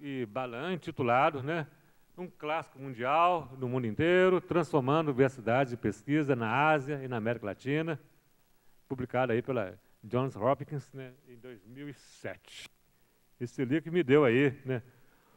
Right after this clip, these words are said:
os elementos que eu precisava. <coughs> Lá, inclusive, tem um estudo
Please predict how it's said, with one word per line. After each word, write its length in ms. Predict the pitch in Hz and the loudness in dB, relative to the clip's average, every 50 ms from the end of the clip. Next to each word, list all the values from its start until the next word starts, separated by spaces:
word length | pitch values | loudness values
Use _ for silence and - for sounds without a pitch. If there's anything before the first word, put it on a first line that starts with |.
| _ _ _ _ _ - | _ _ _ _ _ 2
os 160 | 147 120 - | 4 6 6
elementos 560 | 151 147 135 120 120 123 135 143 - - - | 6 6 6 4 4 4 2 2 0 -2 -6
que 100 | - 151 | -2 -2
eu 60 | 147 | -2
precisava. 560 | - - - - 143 123 120 110 98 87 87 - - - - - - - _ | -2 -4 -10 0 4 4 6 6 4 0 -2 -6 -8 -12 -18 -20 -20 -2 _
<coughs> 540 | - - - - - - 110 - - - - | 2 2 2 0 -8 -12 -12 -12 -12 -18 -12
Lá, 160 | 143 156 175 | -10 -10 -10
inclusive, 360 | 170 151 147 113 131 190 - | -8 -8 -8 -6 -6 -8 -6
tem 140 | - 175 190 | -4 -4 -4
um 80 | 190 160 | -4 -4
estudo 420 | - - - 151 165 175 160 | -6 -10 -8 -6 -6 -6 -6